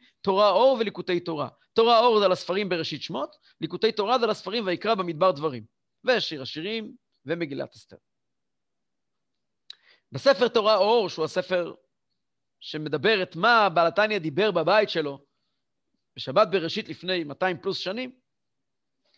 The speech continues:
ישנו מאמר שעוסק בפסוק, "אין האדם היה כאחד ממנו לדעת טוב ורע".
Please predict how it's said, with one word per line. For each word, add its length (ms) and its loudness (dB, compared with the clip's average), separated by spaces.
ישנו 260 -2
מאמר 500 2
שעוסק 380 -8
בפסוק, 600 -12
"אין 260 4
האדם 440 2
היה 180 4
כאחד 440 0
ממנו 280 -6
לדעת 280 -4
טוב 140 -10
ורע". 140 -16